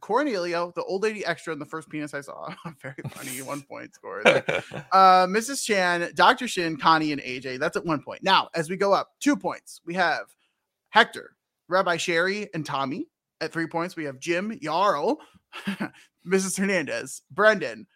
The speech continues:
Speaker 1: Scott. Uh, and with four points,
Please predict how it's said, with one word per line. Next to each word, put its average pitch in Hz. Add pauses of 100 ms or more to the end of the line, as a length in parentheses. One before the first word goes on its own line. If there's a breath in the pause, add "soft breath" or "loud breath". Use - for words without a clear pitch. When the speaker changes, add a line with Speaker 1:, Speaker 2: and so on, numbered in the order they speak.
(120)
Speaker 1:
Scott. - (360)
Uh, 165 (180)
and 165
with 160
four 151
points, 147